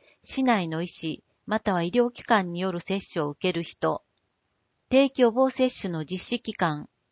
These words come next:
インフルエンザ、新型コロナウイルス、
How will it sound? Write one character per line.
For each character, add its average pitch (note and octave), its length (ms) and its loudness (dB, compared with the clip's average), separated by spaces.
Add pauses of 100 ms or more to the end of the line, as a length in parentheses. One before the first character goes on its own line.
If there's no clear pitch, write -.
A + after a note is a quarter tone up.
(540)
イ B3+ 160 2
ン C4 60 0
フ C#4+ 160 -4
ル C4+ 80 6
エ B3+ 120 6
ン G3+ 80 -2
ザ、 E3 300 0
新 A#3 300 -4
型 A#3+ 240 0
コ G#3 160 -2
ロ G#3+ 100 -2
ナ G#3+ 160 0
ウ G3+ 100 -2
イ - 20 -2
ル E3+ 100 -6
ス、 D#3 300 -6